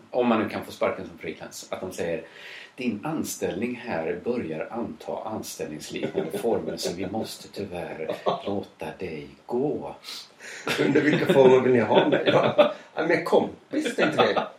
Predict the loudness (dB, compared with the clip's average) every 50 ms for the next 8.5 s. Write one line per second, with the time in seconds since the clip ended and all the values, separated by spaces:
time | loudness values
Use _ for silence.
0 | -6 -6 -4 -2 0 0 2 2 0 0 -2 -4 -4 -4 -6 -8 -10 -12 -18 _
1 | _ -14 -12 -8 -6 -6 -6 -2 0 0 0 0 -2 -2 -4 -4 -4 -4 -6 -6
2 | -2 -2 -2 -2 -2 -4 -8 -10 -10 -12 -12 -10 -8 -8 -6 -6 -8 -10 -10 -8
3 | -6 -6 -6 -6 -8 -6 -6 -6 -6 -4 -6 -6 -6 -8 -8 -10 -10 -10 -12 -12
4 | -14 -10 -10 -10 -10 -10 -10 -8 -8 -6 -6 -4 -4 -4 -4 -4 -2 -2 -4 -4
5 | -6 -10 -14 -14 -14 -12 -10 -10 -12 -10 -10 -12 -12 -14 -16 -20 -20 -20 -20 -18
6 | -18 -18 -18 -18 -16 -2 4 4 6 6 6 6 6 4 4 4 4 4 4 6
7 | 6 8 8 8 8 6 2 2 4 6 8 8 8 8 6 4 4 4 2 2
8 | 4 4 4 6 6 6 6 6 4 2